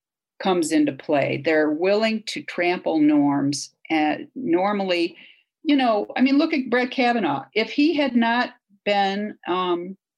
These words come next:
confirmed, Democrats and everyone else knew. Christine Ford said to me, "I knew, I wasn't trying to pre-, prevent a conservative from being on the,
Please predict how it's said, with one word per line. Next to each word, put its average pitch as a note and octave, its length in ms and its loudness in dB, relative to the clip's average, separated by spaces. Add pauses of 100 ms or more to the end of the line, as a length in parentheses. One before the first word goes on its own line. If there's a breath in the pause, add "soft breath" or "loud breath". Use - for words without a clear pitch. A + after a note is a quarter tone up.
confirmed, F#3 600 0 (1080)
Democrats D4+ 520 -2
and C4 80 4
everyone C4 300 4
else C4+ 240 0
knew. D4 260 2
Christine C4 540 2
Ford B3 300 0
said C4 260 -2
to B3 60 -2
me, D3 200 0
"I F#3+ 140 -4
knew, B3+ 240 2
I A3 160 0
wasn't D4 340 0
trying G#3 380 -2 (200)
to G3 380 -2 (120)
pre-, - 140 -6 (260)
prevent G3 400 -2
a D#3 60 -6
conservative F#3+ 840 -2
from F3 160 -4
being F3+ 240 0
on E3+ 220 2
the, D#3+ 140 -2